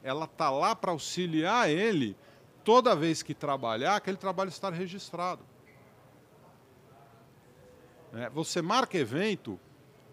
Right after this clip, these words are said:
com os seus pares. Por quê? Porque os sa-, seus pares sabem que você tá tendo quais reuniões. Você terminou uma conversa que só você teve com alguém, você registra essa conversa,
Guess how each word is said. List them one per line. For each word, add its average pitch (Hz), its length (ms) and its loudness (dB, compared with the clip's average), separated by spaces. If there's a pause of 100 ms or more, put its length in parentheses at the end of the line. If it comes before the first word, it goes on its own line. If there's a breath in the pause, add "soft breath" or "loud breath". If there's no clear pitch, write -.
com 220 180 2
os 123 280 -2
seus 226 280 4
pares. 135 600 0
Por 208 200 -8
quê? 147 300 0 (260 loud breath)
Porque 180 220 -10
os - 200 -8
sa-, 175 220 -8
seus - 320 -6
pares 208 300 -2
sabem 202 460 0
que - 100 -12
você 170 220 -10
tá 160 160 -10
tendo 180 260 -8
quais 170 360 -2
reuniões. 147 640 -6 (280 loud breath)
Você 185 240 -4
terminou 233 420 -2
uma 262 140 0
conversa 170 500 0
que - 180 -14
só 220 320 0
você 170 360 -4
teve 156 400 -2
com 131 200 -8
alguém, 123 300 -6
você 196 260 -8
registra 190 640 -4
essa 160 160 -12
conversa, 151 500 -8